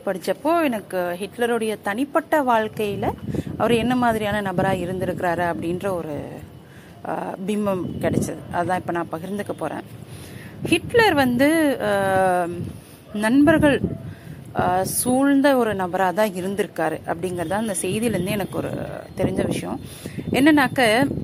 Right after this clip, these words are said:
ஆ, ஹிட்லர் வந்து, ஆ, அவங்களுடைய மனைவி ஈவா பிரவுன் வந்து ஹிட்லருடைய தனிப்பட்ட வாழ்க்கை தொடர்பான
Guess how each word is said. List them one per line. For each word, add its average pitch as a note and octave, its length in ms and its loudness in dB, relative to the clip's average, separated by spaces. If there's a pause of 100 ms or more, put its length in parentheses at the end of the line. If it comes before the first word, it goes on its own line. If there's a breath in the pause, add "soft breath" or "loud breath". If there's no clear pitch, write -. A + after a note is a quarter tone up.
ஆ, G3+ 420 2
ஹிட்லர் A#3+ 580 2
வந்து, C#4 640 4
ஆ, G3+ 420 4 (680 loud breath)
அவங்களுடைய F#3+ 800 2
மனைவி G#3 500 4
ஈவா C#4+ 560 4
பிரவுன் G#3 260 4
வந்து F#3+ 440 0 (200)
ஹிட்லருடைய D4+ 580 2
தனிப்பட்ட C#4+ 540 2
வாழ்க்கை B3 440 2
தொடர்பான G3 600 0